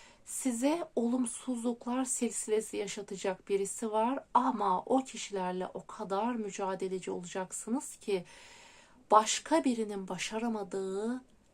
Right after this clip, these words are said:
her ne var ise siz bu şeyi başaracaksınız. Kötü bir dönemin başlangıcını bahseder Kılıç Şövalyesi bize ama siz bir savaşçı edasında bu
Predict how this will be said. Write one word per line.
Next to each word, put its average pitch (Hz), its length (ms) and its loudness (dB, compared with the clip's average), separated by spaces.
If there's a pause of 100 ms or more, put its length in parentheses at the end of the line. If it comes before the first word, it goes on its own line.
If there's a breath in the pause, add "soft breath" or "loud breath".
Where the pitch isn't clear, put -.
(120)
her 247 340 2
ne 190 140 -2
var 185 240 0
ise 233 360 0
siz 226 580 -6
bu 202 220 0
şeyi 214 440 -2
başaracaksınız. 185 1000 -6 (460 loud breath)
Kötü 247 360 0
bir 339 200 0
dönemin 262 460 2
başlangıcını 226 800 -2
bahseder 190 640 -2
Kılıç 202 300 -4
Şövalyesi 185 640 -4
bize 185 320 0 (580 loud breath)
ama 220 540 4
siz 233 520 -4 (380 soft breath)
bir 254 120 2
savaşçı 196 720 -2
edasında 190 960 0
bu 233 220 2